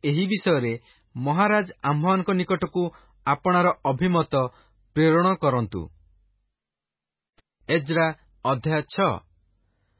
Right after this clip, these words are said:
ସେତେବେଳେ ଦାରିଆବସ୍ ରାଜା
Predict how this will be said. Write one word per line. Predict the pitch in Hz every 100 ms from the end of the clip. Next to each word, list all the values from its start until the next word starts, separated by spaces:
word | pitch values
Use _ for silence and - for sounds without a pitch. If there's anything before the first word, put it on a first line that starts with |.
| _ _
ସେତେବେଳେ | - 202 226 170 127 117 - _ _ -
ଦାରିଆବସ୍ | 104 147 170 226 214 208 -
ରାଜା | 170 156